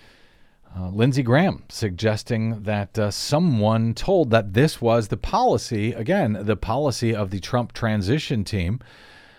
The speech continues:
uh, which it seems to me, if they had just told the truth about that policy, they wouldn't be in this mess. Again, it's, uh, not the crime,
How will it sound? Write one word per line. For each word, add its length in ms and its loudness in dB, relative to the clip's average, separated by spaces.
uh, 380 0
which 640 -2
it 160 0
seems 340 0
to 100 0
me, 440 0
if 180 2
they 120 6
had 140 4
just 160 0
told 260 6
the 120 6
truth 520 0
about 360 -4
that 240 -2
policy, 640 2
they 180 4
wouldn't 460 2
be 240 4
in 240 0
this 260 0
mess. 400 2
Again, 560 2
it's, 400 0
uh, 400 2
not 480 -2
the 60 0
crime, 560 0